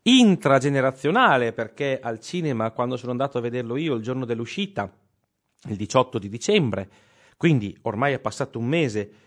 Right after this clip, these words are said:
quindi io spoilerò con estrema tranquillità, perché se dopo un mese e soprattutto con in mezzo le festività natalizie,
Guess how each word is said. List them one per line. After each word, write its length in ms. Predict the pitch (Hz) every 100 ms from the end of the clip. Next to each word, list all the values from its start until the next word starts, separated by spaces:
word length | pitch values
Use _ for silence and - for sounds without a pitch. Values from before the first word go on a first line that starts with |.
| _ _
quindi 320 | - 151 117
io 220 | 131 139 -
spoilerò 720 | - - 160 131 117 107 -
con 340 | - 135 123 -
estrema 680 | 131 - - 196 196 127 117
tranquillità, 760 | 123 117 127 117 113 117 165
perché 380 | - 107 - 127
se 200 | - 127
dopo 300 | 127 185 -
un 140 | 151
mese 420 | 156 151 113 104 -
e 100 | 110
soprattutto 600 | - - 123 175 170 160
con 160 | 135
in 100 | 127
mezzo 320 | 127 165 147
le 100 | 151
festività 520 | 135 131 - 135 135 170
natalizie, 680 | 160 156 156 - - 101